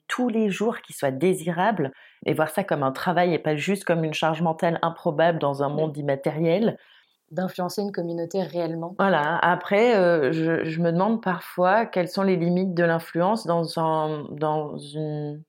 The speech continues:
Speaker 1: société où, ça y est, ça fait bien dix ans, on a eu les blogueuses avant, tout le monde est au courant de comment ça fonctionne, qu'il y a des partenariats derrière.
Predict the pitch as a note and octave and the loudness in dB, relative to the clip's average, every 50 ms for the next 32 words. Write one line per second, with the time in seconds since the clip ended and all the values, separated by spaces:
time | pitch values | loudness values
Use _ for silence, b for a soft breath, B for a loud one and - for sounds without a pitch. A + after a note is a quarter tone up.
0 | _ _ - - - E3 D#3+ - E3 D#3+ D#3+ - G3+ G#3+ A3+ A3+ F#3+ E3 D#3 D#3 | _ _ -14 -4 -4 -4 -2 -2 -4 -4 -2 0 0 2 2 2 0 0 -2 -2
1 | - F3+ E3 D3 C#3 D#3+ D#3+ - D3 - - D3 C#3+ C#3+ C3+ C#3+ D3+ D#3 D3 C#3+ | 0 0 0 0 0 -4 -4 -6 -10 -8 -4 -4 -4 -4 -4 -4 -4 -4 -6 -6
2 | D3+ D3+ D3 C#3+ D3 C#3 D#3+ G#3 A3 G3 E3 C#3+ C#3+ D3 D3+ D3+ C#3+ D3 D3+ D3 | -8 -8 -4 -4 -2 -2 -2 -2 -2 0 0 0 2 2 2 0 0 0 0 2
3 | D#3+ E3 D#3 D#3+ C#3+ C3+ D3 E3+ G#3 G#3 - A3 G#3+ G#3+ A3 G3 F#3 F#3 E3+ D#3+ | 2 2 2 0 0 0 0 -2 -2 -2 0 0 2 2 4 2 0 0 -2 -2
4 | - F3 D#3+ D#3 D#3 E3+ E3 E3 D#3+ D3 C#3+ C#3 C#3+ - C#3+ - - C#3 - - | -2 -2 0 2 0 0 0 -2 -2 -2 -4 -4 -4 -4 -6 -4 -4 -8 -6 -2
5 | - E3+ A3+ A3+ G3+ E3 D3 C#3+ - E3 - - E3+ D#3+ D#3+ D#3+ E3 D#3+ D#3 D#3 | 0 0 0 2 0 0 -2 0 -2 -2 -2 0 0 0 0 2 2 0 2 0
6 | D3+ D3+ D3+ D3+ F3+ A#3+ - | 0 0 2 2 2 0 0